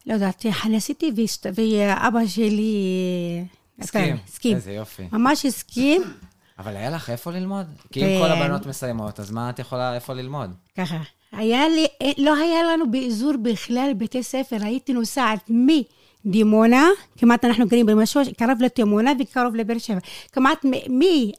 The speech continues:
Speaker 1: איפה אנחנו גרים,
Speaker 2: כן.
Speaker 1: שבע עשרה קילו מרחק לדימונה ושבע עשרה קילו מרחק לבאר שבע.
Speaker 2: כן.
Speaker 1: היית-, היה, לא היה אוטובוסים של תלמידים בכלל,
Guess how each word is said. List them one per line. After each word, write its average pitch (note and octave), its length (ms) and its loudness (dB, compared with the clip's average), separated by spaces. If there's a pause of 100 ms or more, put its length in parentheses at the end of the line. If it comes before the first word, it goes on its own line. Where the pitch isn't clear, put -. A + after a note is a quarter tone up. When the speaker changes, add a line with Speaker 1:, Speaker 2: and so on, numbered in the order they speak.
(140)
Speaker 1:
איפה C#4+ 160 -4
אנחנו B3+ 320 0
גרים, A3 600 0
Speaker 2:
כן. G3+ 280 -10
Speaker 1:
שבע B3 160 0
עשרה C4 240 0
קילו G#3 400 0
מרחק A#3 380 -2
לדימונה A3 420 2 (100)
ושבע A3+ 240 0
עשרה B3 240 -2
קילו B3 260 -4
מרחק G#3 440 -4
לבאר G#3+ 220 -2
שבע. B3+ 400 0 (360)
Speaker 2:
כן. G2 300 -10
Speaker 1:
היית-, A#3 260 -6
היה, A3+ 320 0
לא C4+ 100 -4
היה D4+ 200 0
אוטובוסים G#3+ 400 -4
של G3+ 160 -10
תלמידים G#3+ 680 2
בכלל, G3+ 460 0